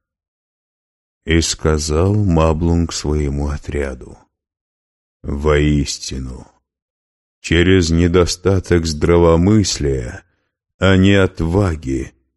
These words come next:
родня Хурина навлекает несчастье на других. Вот и Турин таков же.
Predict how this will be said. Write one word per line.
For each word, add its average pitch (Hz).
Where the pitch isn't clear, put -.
родня 78
Хурина 82
навлекает 80
несчастье 69
на 69
других. -
Вот 95
и 117
Турин 92
таков 71
же. 65